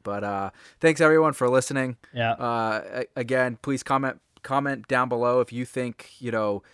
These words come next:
Speaker 1: Instagram's, you know, killing the photography, or if you like Instagram, what, what do you like? What don't you like about it? Um, and, uh, follow us on Facebook, YouTube, Spotify, Google Podcasts, and Apple one day,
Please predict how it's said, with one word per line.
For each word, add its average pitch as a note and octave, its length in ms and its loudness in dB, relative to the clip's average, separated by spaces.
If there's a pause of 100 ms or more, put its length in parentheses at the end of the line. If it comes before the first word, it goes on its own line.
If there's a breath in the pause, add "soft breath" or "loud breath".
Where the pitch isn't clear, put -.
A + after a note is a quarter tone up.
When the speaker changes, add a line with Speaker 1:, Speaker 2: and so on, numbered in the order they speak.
(680 soft breath)
Speaker 1:
Instagram's, B2 720 -4
you C#3 80 -6
know, A2+ 140 0
killing B2 320 -4
the A2+ 80 -8
photography, A#2+ 680 -2
or G#2+ 240 -2
if - 140 -10
you C3 80 -2
like C3 240 4
Instagram, C3 640 -4
what, A#2+ 160 0 (140)
what A#2 180 -10
do B2 80 -10
you A#2+ 120 -8
like? A2+ 240 -6
What A2 140 -8
don't A2 220 -8
you A2 40 -10
like G#2+ 220 -6
about G#2+ 240 -4
it? G#2+ 160 -4 (340 soft breath)
Um, G2+ 480 -8
and, G#2 400 -12
uh, G2 280 -8
follow G#2+ 320 -2
us G#2 160 -4
on G#2+ 120 -8
Facebook, A2 540 -6
YouTube, G#2 600 -8 (580 soft breath)
Spotify, G#2 800 -4
Google G2+ 280 -8
Podcasts, G#2 580 -8
and C3 120 -14
Apple D2+ 760 -6
one D#2+ 160 -10
day, E2+ 260 -8